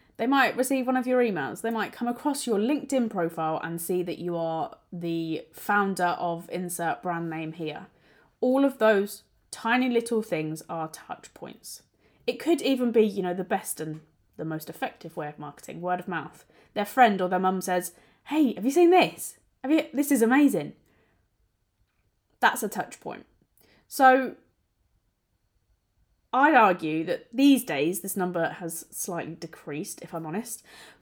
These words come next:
but res-, research shows that it takes,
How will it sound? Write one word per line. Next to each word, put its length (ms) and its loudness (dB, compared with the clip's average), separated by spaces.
but 220 6
res-, 520 4
research 580 0
shows 500 -2
that 280 -4
it 120 -8
takes, 360 -8